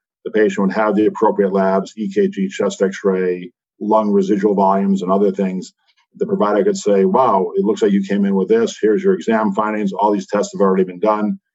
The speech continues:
And here's your diagnosis," or, "Here's what's, here's what our plan is."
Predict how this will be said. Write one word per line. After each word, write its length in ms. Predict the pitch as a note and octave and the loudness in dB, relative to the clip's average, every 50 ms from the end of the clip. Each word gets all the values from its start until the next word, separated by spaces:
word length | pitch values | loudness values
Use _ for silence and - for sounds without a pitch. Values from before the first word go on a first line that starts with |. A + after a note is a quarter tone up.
| _ _ _ _ _ _ _ - | _ _ _ _ _ _ _ -6
And 220 | - F#2+ F#2+ F2+ | -4 -2 -2 0
here's 240 | F2 G#2+ A2+ A2 F#2+ | 2 2 2 2 4
your 100 | F#2+ G2 | 2 2
diagnosis," 720 | F#2+ G2 F#2+ F#2+ F#2 F2+ F#2+ G2 G2 F#2+ - E2 D#2+ - - - | 2 2 0 0 -2 -2 0 0 0 -2 -2 -10 -10 -10 -6 -6
or, 100 | F2+ E2 | -4 0
"Here's 260 | F2+ G2+ G2+ F#2 - | 2 2 2 2 0
what's, 220 | - - - - - | -2 -4 -4 -6 -2
here's 180 | - G2+ G2+ F#2+ | 0 0 0 2
what 140 | F#2+ F#2+ F#2 | 0 0 0
our 140 | F2 E2 - - | 0 -6 -8 -4
plan 320 | G2+ G2+ G2 G2+ G2+ F#2+ F2 | -2 -2 0 0 -2 -2 -4
is." 140 | E2 - - | -6 -12 -16